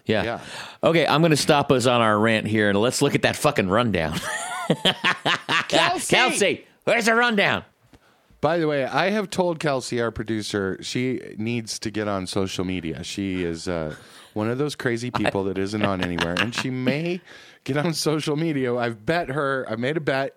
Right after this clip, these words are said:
Speaker 1: I'm very much looking forward to
Speaker 2: That
Speaker 1: seeing what she has to say to the internet. <laughs>
Speaker 2: It's just gonna be, she's like, "I'll just get on there and bitch about you guys." And I was like, "Okay, yeah." I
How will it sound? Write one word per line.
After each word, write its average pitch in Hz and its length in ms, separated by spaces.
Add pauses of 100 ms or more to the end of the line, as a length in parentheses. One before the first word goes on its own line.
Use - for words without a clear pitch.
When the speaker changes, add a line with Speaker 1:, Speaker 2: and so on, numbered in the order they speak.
(120)
Speaker 1:
I'm 135 100
very 160 260
much 180 200
looking 143 240
forward 127 280
to 120 80
Speaker 2:
That 110 60
Speaker 1:
seeing 120 360
what 113 180
she 113 160
has 107 220
to 107 80
say 104 260
to 95 120
the 90 180
internet. 85 520
<laughs> - 60 (280)
Speaker 2:
It's 170 260
just 190 300
gonna 208 220
be, 170 160
she's 165 160
like, 170 180
"I'll 175 80
just 226 260
get 208 140
on 208 220
there 190 160
and 147 120
bitch 185 240
about 175 240
you 160 120
guys." 147 340
And 135 160
I 151 40
was 127 80
like, 156 120 (180)
"Okay, 277 80 (280)
yeah." 131 240 (100)
I 120 100